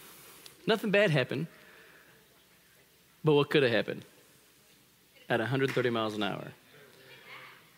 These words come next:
Do you think much would have been left of us if something would have happened?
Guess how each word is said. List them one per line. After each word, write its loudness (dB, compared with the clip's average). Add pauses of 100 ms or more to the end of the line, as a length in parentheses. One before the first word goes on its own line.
(320)
Do 0
you 4
think 0
much 4
would 6
have 4
been 4
left 0
of 2
us -2
if -6
something -2
would -4
have -6
happened? -8